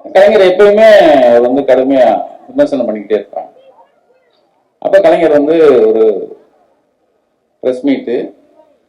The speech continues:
பிரஸ் மீட்ல பேசிட்டு இருக்காங்க.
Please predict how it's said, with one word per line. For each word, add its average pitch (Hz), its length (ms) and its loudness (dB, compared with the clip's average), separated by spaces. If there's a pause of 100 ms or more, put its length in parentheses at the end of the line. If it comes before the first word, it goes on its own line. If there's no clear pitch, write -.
(720)
பிரஸ் 160 260 -4
மீட்ல 156 280 -4
பேசிட்டு 147 280 -4
இருக்காங்க. 131 720 -6